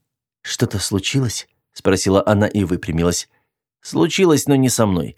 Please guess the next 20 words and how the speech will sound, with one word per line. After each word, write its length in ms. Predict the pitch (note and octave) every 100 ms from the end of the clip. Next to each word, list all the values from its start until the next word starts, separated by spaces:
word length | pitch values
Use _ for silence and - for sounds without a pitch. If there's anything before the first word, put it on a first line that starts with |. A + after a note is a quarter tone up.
| - _
Руди 340 | C3+ F3 C#3+ C#3+
бешено 500 | A#2+ C3 - A#2+ A#2
ревнует 440 | A#2 A#2 A#2+ A2+
Гумара 440 | G2 G#2+ A2+ G#2 G2
к 100 | G#2
андроидам. 640 | G2 G#2 G2 - B1+ - _ _ _
Готова 400 | C#3 D#3 E3 B2+
даже 320 | A#2 B2+ A#2
делить 400 | G#2 A#2 B2 B2
постель 400 | A#2+ A2 - A#2+
со 200 | - A#2
мной, 280 | A#2+ C#3+ G2+
лишь 240 | E2+ E2+ D#2+
бы 140 | F2+
я 300 | F2 G2+ F#2+
не 120 | F#2+
подавал 440 | G2+ G2 G2+ G2+ F#2
плохой 340 | F#2+ - G2
пример 400 | F2+ G2+ B2 G#2
Гумару». 520 | D#2+ D#2+ D#2 D2 -